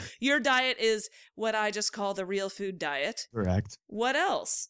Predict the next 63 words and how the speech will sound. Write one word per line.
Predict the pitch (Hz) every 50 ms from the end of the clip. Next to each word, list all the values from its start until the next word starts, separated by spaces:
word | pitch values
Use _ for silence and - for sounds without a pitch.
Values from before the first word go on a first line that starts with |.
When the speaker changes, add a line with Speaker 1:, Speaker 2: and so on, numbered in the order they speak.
| _
Speaker 2:
And, | - 226 240 233
and | - 254 254 262
you've | 277 262
touched | - - 302 311 - -
on | 311 302 277
exercise. | 262 302 - - 339 320 - 175 151 147 -
Talk | - 240 220 233 -
to | 254
us | 247 247
about | - 240 240 220 -
that. | 240 240 -
And | - 247
by | 226 302 359 494
the | 311
way, | 226 233 262
when | 277 240 240 254
I | 330 480
met | 415 220 208 - 233
you, | 254 262 277 285
when | 247 247 254
I | 269 302 302 240
shoved | - - - 247 226 226 208 202
you | 226 247 240 233
out | 202 202 214 220
of | 226 185
line | 190 190 180 185 190 196 202 208 208
while | 190 190
you | 185 185 185
were | 190
in | 185 190
the | 185
middle | 185 185 185 180
of | 180
a | 185
conversation | 185 196 185 175 180 175 - 165 165 185 - 202 196 190
and | 180 180
I | 180 175
knocked | 180 170 151 151 175 185 - -
you | 196 190 185 170
over | 165 160 175 170 185 175
and | 170 160 156 165
tr-, | - - 190 170
ran | 175 196 190 190 190 196 196 -
over | - 196 202 196 196 196
your | 190 180 180 180
back | 180 180 160 160 185 208 - -
to | - 214 202
get | 180 180 -
to | - 214
the | 175 160
person | - 185 185 - 196 180
you | 190 185
were | 185
talking | - 196 180 202 - 226 247 254
to, | - 294 311 311 320 320 _ -
I | - 277 349
thought | 440 - 480 466 - -
you | 277 302 302 302 294 294
were, | 269 269 262 254 247 240 - -
like, | 226 233 233 226
a | 226 208
rock | 190 226 277 349 -
climber. | - 214 190 185 147 135 131 - 190